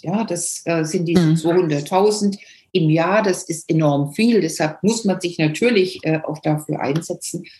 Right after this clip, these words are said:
Speaker 1: Gar keine Frage. Aber wenn Sie sich anschauen, äh, Väter und Mütter, auch neunzehnhundertfünfundachtzig geboren, was ist deren Prognose für ein Lebenseinkommen?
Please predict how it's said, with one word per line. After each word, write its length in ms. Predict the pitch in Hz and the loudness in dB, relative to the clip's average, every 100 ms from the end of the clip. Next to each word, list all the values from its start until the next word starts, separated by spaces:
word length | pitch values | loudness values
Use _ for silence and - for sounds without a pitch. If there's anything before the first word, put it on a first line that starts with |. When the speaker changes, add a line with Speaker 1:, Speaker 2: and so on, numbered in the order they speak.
| _ _ | _ _
Speaker 1:
Gar 180 | 175 175 | -2 0
keine 320 | 175 151 147 | 2 2 0
Frage. 560 | 139 131 151 165 220 220 _ _ _ _ _ _ _ _ _ | -2 0 0 0 -2 -4 _ _ _ _ _ _ _ _ _
Aber 520 | - 185 190 185 - - | -2 2 4 4 0 2
wenn 220 | 202 208 | 2 2
Sie 100 | 214 | -2
sich 260 | 202 196 - | -4 -4 2
anschauen, 840 | 202 196 - 180 175 175 175 175 175 | 4 2 2 0 2 0 0 -2 -2
äh, 240 | 175 165 | -2 -2
Väter 580 | 165 196 196 196 170 165 _ | 2 2 2 0 -2 -6 _
und 260 | 160 151 190 | -4 0 2
Mütter, 480 | 247 262 151 - - | 2 2 -2 -4 0
auch 300 | 196 233 - | 0 2 0
neunzehnhundertfünfundachtzig 1500 | 190 170 - 165 156 151 147 - 143 - - - - - - | -2 -2 -2 0 2 2 -2 -4 -6 -6 -8 -8 -10 -10 -8
geboren, 600 | - 123 117 85 90 - _ _ | -6 -4 -4 -4 -10 -16 _ _
was 220 | 175 190 - | 0 0 0
ist 260 | 180 - | -2 0
deren 440 | 220 240 214 175 - | 2 4 2 0 -4
Prognose 800 | 151 151 - 147 127 131 - | -8 -4 0 2 2 -2 -6
für 180 | - 127 | -6 -4
ein 100 | 123 | -2
Lebenseinkommen? 1120 | 131 135 - 101 - - 143 151 - 160 - | -2 -2 -2 -6 -8 -10 -10 -12 -14 -14 -14